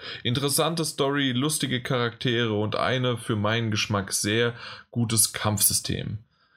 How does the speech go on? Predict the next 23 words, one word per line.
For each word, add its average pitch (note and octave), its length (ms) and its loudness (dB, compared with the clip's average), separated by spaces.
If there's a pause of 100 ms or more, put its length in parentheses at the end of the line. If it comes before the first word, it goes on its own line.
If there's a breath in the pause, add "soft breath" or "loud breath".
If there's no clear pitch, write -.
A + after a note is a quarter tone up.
(480 loud breath)
Auch C3 240 2
die D3 220 -4
Möglichkeit, C#3+ 640 0
das A#2+ 200 0
eigene C3+ 320 0
Königreich B2 600 0
aufzubauen, A2 580 0
gefällt A2 360 -2
mir A2+ 120 0
wirklich A2+ 320 -2
gut. C#3 320 0
Ich - 180 -4
bin A2+ 140 0
jetzt C3 320 0
etwa C3+ 520 0
bei A2 760 0
fünfundzwanzig C3 640 -2
Stunden E3 400 0
und C3 120 0
bin B2 140 0
im A2+ 160 2
letzten B2+ 360 0
Kapitel. - 520 -2